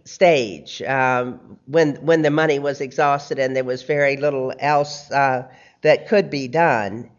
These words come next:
And she developed, uh, what she called a pardon practice, in which she would go to the governor and seek a pardon. And this was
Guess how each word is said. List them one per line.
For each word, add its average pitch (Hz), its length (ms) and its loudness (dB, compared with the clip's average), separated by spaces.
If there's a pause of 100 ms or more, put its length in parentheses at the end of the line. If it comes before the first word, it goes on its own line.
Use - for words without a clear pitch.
(280)
And 143 180 0
she 180 160 0
developed, 170 640 2
uh, 139 360 4
what 165 220 0
she 170 140 -6
called 190 400 2
a 147 60 -4
pardon 143 720 -2 (320)
practice, 120 680 -6
in 127 220 -2
which 131 160 -6
she 147 460 -8 (220)
would 135 480 -4
go 165 180 6
to 165 160 -6
the 139 100 -8
governor 147 540 -2
and 127 240 -6
seek 180 320 -4
a 143 60 -8
pardon. 113 640 -4 (360)
And 143 160 -2
this 180 220 0
was 139 300 -2